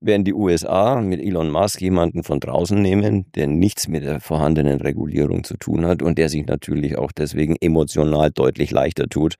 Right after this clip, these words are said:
mit dem Abbau von Regeln, weil es er ja schließlich nicht selbst gemacht hat. Also da glaube ich wirklich erst dran,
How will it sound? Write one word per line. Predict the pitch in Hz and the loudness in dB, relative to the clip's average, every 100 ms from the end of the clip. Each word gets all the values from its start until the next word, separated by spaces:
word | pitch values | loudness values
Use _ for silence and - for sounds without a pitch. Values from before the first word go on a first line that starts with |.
| _ _ _ _ | _ _ _ _
mit | 78 | -2
dem | 76 - | 0 0
Abbau | - - 69 | -4 0 2
von | 69 71 69 | 2 0 0
Regeln, | 65 65 85 98 - _ _ _ | 0 0 2 2 -2 _ _ _
weil | - 76 78 | -4 -2 0
es | 78 | -2
er | |
ja | 71 | -2
schließlich | 73 76 71 76 | -4 -4 -4 -2
nicht | 73 65 | -2 -4
selbst | - 64 - | -2 -4 -4
gemacht | 62 62 - - | -4 -4 -6 -8
hat. | - | -2
Also | 87 95 | 2 2
da | - 101 | 2 0
glaube | 92 87 92 | 2 0 2
ich | 85 | 0
wirklich | - 85 73 - | -2 -2 -4 -4
erst | 71 - - | -6 -6 -4
dran, | 60 80 | -2 -2